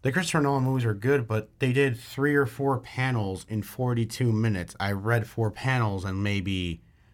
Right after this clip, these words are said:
under five minutes as a kid, so it's like, I don't need this to be so spoon-fed to me. But Batman Begins, whenever Batman was actually on screen, was really fun.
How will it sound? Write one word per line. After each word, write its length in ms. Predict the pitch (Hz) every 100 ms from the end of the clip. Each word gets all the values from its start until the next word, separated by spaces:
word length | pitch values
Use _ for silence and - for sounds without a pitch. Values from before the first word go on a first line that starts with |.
| _ _
under 340 | 131 143 123 107
five 400 | - 127 127 110
minutes 280 | 104 98 92
as 120 | 87
a 60 | 85
kid, 520 | - 143 127 95 85
so 160 | - 95
it's 160 | -
like, 220 | 104 95 -
I 120 | 101
don't 260 | 104 107 104
need 220 | 104 104
this 180 | 101 95
to 60 | -
be 120 | 92
so 500 | - - 117 101 101
spoon-fed 960 | - - - 117 107 98 87 - 107 104
to 120 | 98
me. 360 | 90 90 85 82 - - - - -
But 100 | 170
Batman 260 | 175 208 202
Begins, 460 | 170 127 156 143 113
whenever 340 | 123 120 117
Batman 540 | 107 107 107 101 95 92
was 100 | 92
actually 360 | 98 92 98
on 160 | 92 87
screen, 420 | - 131 135 104
was 180 | 95 87
really 280 | 117 107 95
fun. 520 | - 98 95 92